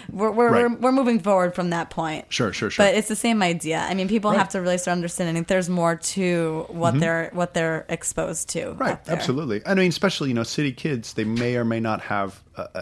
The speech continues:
Speaker 2: a, an intuitive idea of where their food is coming from. I mean, even those of us that really try to know where our food is coming from probably don't know unless we're really, really doing our homework and really, really being industrious to make sure that it's coming from our known locations.
Speaker 1: I know.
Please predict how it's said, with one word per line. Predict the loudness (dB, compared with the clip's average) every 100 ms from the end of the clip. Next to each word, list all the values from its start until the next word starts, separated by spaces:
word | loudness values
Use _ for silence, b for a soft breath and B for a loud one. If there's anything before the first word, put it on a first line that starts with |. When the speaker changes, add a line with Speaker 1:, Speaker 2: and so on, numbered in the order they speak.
| -10
Speaker 2:
a, | -8
an |
intuitive | -6 -6 0 0 0 -2
idea | -6 -4 -4
of | -4
where | -2 -2 0 -2
their | -2 -4
food | -4 -6
is | -6 -6
coming | -8 -8
from. | -8 -4
I |
mean, | -2 -2 0
even | -2 0
those | 2 0
of | 0
us | -4
that | -4 -6
really | -4 -6
try | -4 -4 -2
to | -4
know | -4 -4
where | -4
our | -4
food | -6 -10
is | -8
coming | -10 -12
from | -12 -12
probably | -6 -6 -6 -10
don't | -10 -12
know | -10 -12 -12 -8
unless | -6 -4 -4
we're |
really, | -4 0 2 2 2
really | -2 -2 -2
doing | -4 -4
our | -6
homework | -6 -4 -6
and | -4 2
really, | 4 4
really | 2 0 -2
being | -4 -6
industrious | -6 -8 -6 -8
to | -8
make | -10
sure | -6 -6
that | -6
it's | -10
coming | -6 -6 -6
from | -8 -8
our | -8 -6
known | -6 -6
locations. | -6 -2 -2 -2 -10 -12
Speaker 1:
I | -8
know. | -6 -4 -6